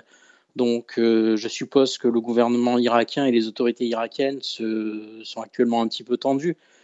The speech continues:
parce que, euh, elles se demandent si elles seront pas, euh, la prochaine cible de, à la fois aussi bien de djihadistes que du, d'une entente entre la Turquie, Israël, les États-Unis, euh, l'Arabie Saoudite,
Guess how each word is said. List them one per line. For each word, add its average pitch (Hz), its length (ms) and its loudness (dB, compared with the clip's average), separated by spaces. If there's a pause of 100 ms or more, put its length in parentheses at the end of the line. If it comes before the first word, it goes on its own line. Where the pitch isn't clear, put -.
(240)
parce - 220 -6
que, - 100 2
euh, 113 500 2
elles 117 80 -4
se - 140 -8
demandent 131 300 0
si - 100 -4
elles 113 80 -2
seront - 220 -6
pas, 120 280 4
euh, 110 140 4
la 110 100 0
prochaine 113 360 -6
cible 113 640 -8
de, 113 340 -16
à 113 60 -8
la 117 80 -8
fois - 200 -6
aussi 120 240 -2
bien 113 180 -4
de 113 140 -2
djihadistes 120 680 -6 (680)
que 135 560 6
du, 113 220 -8
d'une 120 200 -2
entente 127 480 -4
entre 113 340 -6
la 113 220 0
Turquie, - 400 -10
Israël, 117 440 2
les 113 200 0
États-Unis, 117 640 0
euh, 110 200 -2
l'Arabie 113 420 -4
Saoudite, 113 640 -4